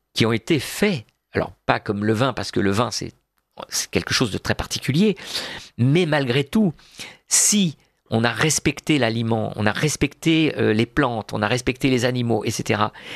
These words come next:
et qui vont nous nourrir, ils nous nourrissent, ils nourrissent notre pensée, ils nourrissent notre conscience. Euh, et on est aujourd'hui, pour revenir au temps court,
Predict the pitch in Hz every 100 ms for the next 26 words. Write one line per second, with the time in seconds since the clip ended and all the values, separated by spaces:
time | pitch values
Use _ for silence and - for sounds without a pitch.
0 | - - - - - 120 208 175 127 110
1 | 135 120 - _ - - - - - 131
2 | 165 160 180 226 - - 120 139 202 147
3 | - 131 131 220 160 - _ - - 120
4 | 135 190 120 - 131 127 208 151 - -
5 | - _ _ _ _ _ _ - - -
6 | - - - - - 113 104 101 98 92
7 | 90 - - _ _ _ 139 160 165 196
8 | 175 120 120 113 131 185 262 277 _ _
9 | - 113 165 170 143 135 113 - 175 247
10 | 262